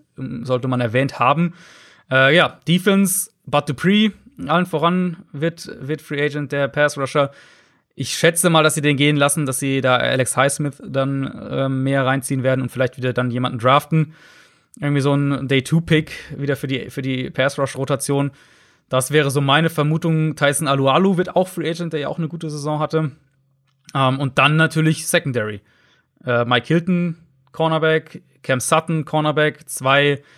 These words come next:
Spieler mit Starter, äh, Starter-Fähigkeiten werden Free Agent. Insofern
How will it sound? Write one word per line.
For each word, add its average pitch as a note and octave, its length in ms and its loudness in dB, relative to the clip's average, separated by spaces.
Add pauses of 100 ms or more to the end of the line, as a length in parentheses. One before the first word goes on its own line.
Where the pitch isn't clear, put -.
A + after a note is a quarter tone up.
(340)
Spieler E3+ 680 2 (140)
mit - 440 -6
Starter, D3 720 2 (400)
äh, C3+ 880 -4
Starter-Fähigkeiten C3+ 1040 0
werden C3 260 2
Free - 220 -6
Agent. B2+ 260 -6
Insofern B2 480 0